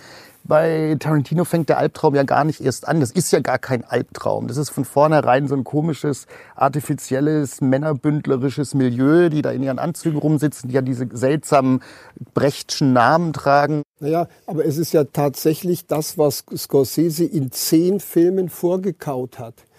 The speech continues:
Speaker 1: Mhm.
Speaker 2: Scorsese hat ja nie was anderes gemacht, als
Speaker 1: Mhm.
Speaker 2: seine Leute,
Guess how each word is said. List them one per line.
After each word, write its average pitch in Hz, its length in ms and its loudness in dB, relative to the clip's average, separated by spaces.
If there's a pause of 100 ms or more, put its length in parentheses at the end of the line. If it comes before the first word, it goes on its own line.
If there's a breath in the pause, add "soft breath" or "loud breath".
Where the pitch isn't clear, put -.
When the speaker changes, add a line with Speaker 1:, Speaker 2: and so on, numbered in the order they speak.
(200 soft breath)
Speaker 1:
Mhm. 151 140 6
Speaker 2:
Scorsese 165 640 2
hat 170 180 -4
ja 165 80 2
nie 180 260 0
was 180 220 -2
anderes 165 540 -4
gemacht, 147 520 -4
als 147 200 2
Speaker 1:
Mhm. 156 40 4
Speaker 2:
seine 147 240 2
Leute, 156 440 4